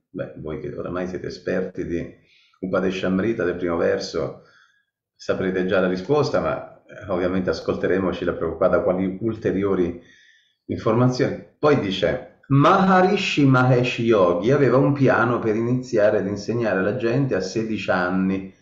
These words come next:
Questa è un'altra domanda. Poi, l'ISKCON accetta persone giovani?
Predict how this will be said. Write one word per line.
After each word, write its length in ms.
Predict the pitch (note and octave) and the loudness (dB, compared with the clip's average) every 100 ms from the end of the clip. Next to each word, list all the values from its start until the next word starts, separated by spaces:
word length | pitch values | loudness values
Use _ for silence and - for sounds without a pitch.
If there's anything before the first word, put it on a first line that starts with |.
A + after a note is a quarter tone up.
| _ | _
Questa 240 | - F2+ F#2 | -10 -6 -4
è 40 | |
un'altra 260 | F2+ E2 E2+ | -4 -4 -2
domanda. 640 | F2+ F#2 E2 D#2 D2+ C2 | -2 -2 -2 -4 -4 -6
Poi, 340 | - C#3 G#2+ - - - _ _ _ | 2 4 4 0 -8 -18 _ _ _
l'ISKCON 840 | D3 A3 D3+ - - F2 E2+ - - | -2 0 0 -2 -2 0 0 -4 -6
accetta 600 | A#2+ - - G#2+ - A2 | -4 -2 0 0 2 0
persone 500 | G2 G2 - A2+ A2 | 0 -2 -2 -2 -2
giovani? 880 | A2 B2+ G2 F#2+ G2 B2+ C3 - | -2 0 0 0 0 0 0 -2